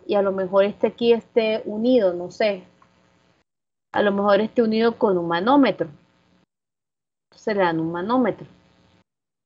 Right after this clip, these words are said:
¿Sí? Entonces a lo mejor puede, con ayuda de este manómetro, pues les va a servir para ustedes aplicar lo que es la parte de manometría.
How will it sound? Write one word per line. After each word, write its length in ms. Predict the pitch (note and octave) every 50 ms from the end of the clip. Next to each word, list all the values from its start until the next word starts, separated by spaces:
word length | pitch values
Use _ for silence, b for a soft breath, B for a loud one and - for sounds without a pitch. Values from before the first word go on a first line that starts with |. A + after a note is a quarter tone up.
| _ _ _ _ _ _ _ _ _ _ -
¿Sí? 240 | - D4 E4 - _ _ _ _ _ _ _ _ _
Entonces 320 | - - G#3 - C4 B3+
a 100 | C4 C4
lo 80 | A3+ G3
mejor 320 | F#3 F#3 F#3 F#3+ G3+ F#3+ G3
puede, 260 | G#3+ G#3+ G#3+ G#3 -
con 220 | - G#3 G3 F#3
ayuda 380 | F#3 F3+ F3+ A#3 C4+ C#4+ B3+ G#3
de 80 | F#3
este 240 | F3 E3+ - - A3
manómetro, 580 | A3+ B3 C#4 D4 D4+ C#4+ A#3+ A3+ A3+ - - - -
pues 100 | A3 F#3
les 160 | F#3 F3+ F3+
va 80 | F3+ F3+
a 40 | F3+
servir 300 | - - G3+ G#3+ G3+ -
para 500 | - A3+ G#3+ G#3 G3+ F#3 F3 E3+ F3 - - -
ustedes 340 | F3+ - - F#3 F#3+ G3+
aplicar 400 | G#3 G3 - - - - F#3+ F3+
lo 140 | F3 G3 F#3+
que 80 | - F3+
es 80 | F3
la 120 | F#3 F3+ F3+
parte 260 | F3+ F3+ F3+ - F3+
de 100 | F#3 F3+
manometría. 680 | F3+ F#3 F3 E3+ E3+ F3 F3+ F3+ - - C#4 C#4 G#3+